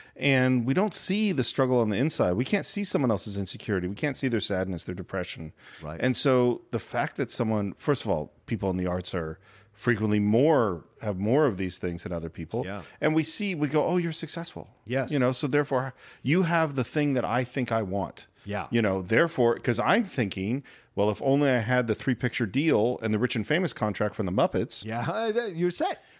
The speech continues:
Speaker 1: I'd be, I'm good.
Speaker 2: <laughs>
Speaker 1: And even though we have all this evidence that that's not true,
Speaker 2: Yeah.
Speaker 1: because we see, you know, Robin Williams killed himself.
Speaker 2: Yes.
Speaker 1: You know what I mean? Like, you, you, you see,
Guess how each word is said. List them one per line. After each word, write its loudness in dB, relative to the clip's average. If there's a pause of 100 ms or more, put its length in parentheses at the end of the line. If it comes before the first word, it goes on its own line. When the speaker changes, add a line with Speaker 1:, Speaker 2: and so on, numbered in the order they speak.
(120)
Speaker 1:
I'd 0
be, -4
I'm 2
good. 2
Speaker 2:
<laughs> 2
Speaker 1:
And 4
even 2
though 4
we 2
have -2
all 2
this -2
evidence 0
that -2
that's 2
not 0
true, 2
Speaker 2:
Yeah. 2
Speaker 1:
because 2
we 0
see, -2 (360)
you 0
know, 2
Robin 2
Williams 2
killed 2
himself. 0
Speaker 2:
Yes. 0
Speaker 1:
You 6
know 6
what 6
I 6
mean? 4
Like, 2
you, 0
you, 0
you -2
see, 0